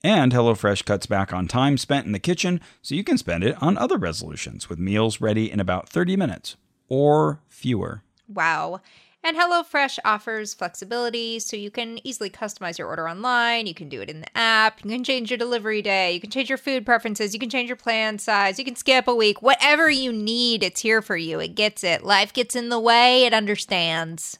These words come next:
Speaker 1: So go to hellofresh dot com slash oh no sixteen. Don't forget the one six. And use code oh no sixteen for up to sixteen free meals and three free gifts.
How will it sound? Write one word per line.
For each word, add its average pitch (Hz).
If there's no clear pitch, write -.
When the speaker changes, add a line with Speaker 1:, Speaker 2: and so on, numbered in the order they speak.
Speaker 1:
So 98
go 131
to 117
hellofresh 104
dot 170
com 80
slash 92
oh 190
no 175
sixteen. 185
Don't 113
forget 123
the 120
one 120
six. -
And 127
use 143
code 135
oh 175
no 180
sixteen 147
for 156
up 135
to 135
sixteen 151
free 180
meals 143
and 110
three 151
free 147
gifts. 135